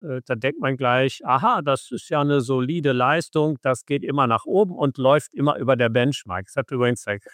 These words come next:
gestern einer auch im Beauty Contest gesagt: „Ja, ich habe es noch nie erlebt“, also er war selber mal F-, äh, Fondsmanager, ähm, „dass ich eine Benchmark gebaut habe, die, ähm, besser war <laughs> als mein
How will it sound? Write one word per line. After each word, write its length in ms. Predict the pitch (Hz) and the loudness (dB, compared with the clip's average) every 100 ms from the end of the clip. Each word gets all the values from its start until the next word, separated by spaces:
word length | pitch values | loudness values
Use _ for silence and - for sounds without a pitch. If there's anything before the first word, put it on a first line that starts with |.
| _ _ _ | _ _ _
gestern 380 | 127 - 131 | -4 -2 -4
einer 300 | 127 117 117 | -2 0 0
auch 220 | 117 117 - | 0 -2 -2
im 160 | 110 | -4
Beauty 280 | 104 123 131 | -4 -4 -4
Contest 440 | - 117 135 117 | -4 -4 -4 -6
gesagt: 480 | - 104 113 117 - | -8 -4 -2 -4 -6
„Ja, 220 | 113 113 | -4 -2
ich 120 | 107 139 | -2 -4
habe 100 | 120 | -4
es 40 | |
noch 100 | 127 | -4
nie 180 | 117 156 | -2 -4
erlebt“, 360 | 127 123 143 | -2 -2 -2
also 180 | 147 98 | -6 -6
er 100 | 104 | -2
war 120 | 113 | 0
selber 300 | 101 120 139 | 2 2 2
mal 140 | 107 107 | 2 0
F-, 160 | - - - | -2 -12 -8
äh, 200 | 107 110 | -8 -8
Fondsmanager, 800 | - 120 135 117 127 - 127 131 _ _ _ _ _ | -6 -4 -4 -6 -6 -4 -4 -4 _ _ _ _ _
ähm, 400 | 127 120 120 139 269 123 | 2 4 4 2 -4 -6
„dass 240 | 123 123 - | -2 -2 -4
ich 300 | - 131 - - | -4 -4 -4 -2
eine 140 | 123 | -2
Benchmark 560 | 95 123 156 156 147 - | 2 0 0 0 0 0
gebaut 460 | 123 120 127 147 | 0 4 4 4
habe, 520 | 131 120 123 135 143 302 127 _ | 2 4 4 2 0 -4 -18 _
die, 240 | 120 123 | -6 -6
ähm, 500 | 139 113 113 113 120 - _ - | -6 -6 -4 -4 -6 -10 _ 2
besser 380 | 147 - 117 | 2 4 0
war 200 | 92 104 | 2 0
<laughs> 160 | - - | -2 -10
als 280 | 139 - - | -12 -10 -4
mein 160 | 120 | -4